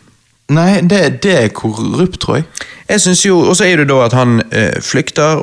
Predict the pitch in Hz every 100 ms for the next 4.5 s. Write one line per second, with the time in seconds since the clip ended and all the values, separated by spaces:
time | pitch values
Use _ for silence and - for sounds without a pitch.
0 | - 127 110 107 101 120 110 139 123 110
1 | 104 - 117 120 123 113 98 - - 110
2 | 107 104 92 85 110 110 - 107 113 113
3 | 113 104 101 95 98 - - - 113 117
4 | 147 151 117 113 110